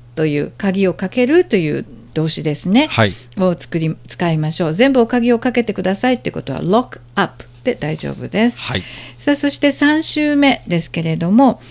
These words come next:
Speaker 1: えー、何か、えー、飲み物はありますか？Do you have a drink？でもいいですし、
Speaker 2: うん。
Speaker 1: え、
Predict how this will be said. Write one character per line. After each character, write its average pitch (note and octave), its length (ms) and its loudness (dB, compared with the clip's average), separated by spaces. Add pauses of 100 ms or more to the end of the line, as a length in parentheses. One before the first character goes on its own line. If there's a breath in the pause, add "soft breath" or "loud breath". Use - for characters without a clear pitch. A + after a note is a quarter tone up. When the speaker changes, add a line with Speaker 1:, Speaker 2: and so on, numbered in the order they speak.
(260 loud breath)
Speaker 1:
え F3 280 2
ー、 F3 40 0
何 G#3 240 2
か、 E3+ 460 0
え D#3 380 -2
ー、 E3+ 120 0
飲 F#3 60 2
み G3 100 4
物 E3+ 300 2
は D3+ 80 0
あ D#3+ 40 -2
り F#3 120 0
ま G#3 180 4
す - 80 -12
か？ C4 120 0
Do A#3+ 180 2
you C4+ 160 2
have C4 280 -2
a A3+ 120 2
drink？ C4 480 -4
で F#3+ 100 2
も E3 140 -2
い F3 200 -4
い D#3 40 -8
で D#3 140 -4
す D#3+ 200 -10
し、 D#3+ 400 -4 (100)
Speaker 2:
う G2 40 -4
ん。 - 20 -4 (240 loud breath)
Speaker 1:
え、 F3 120 -4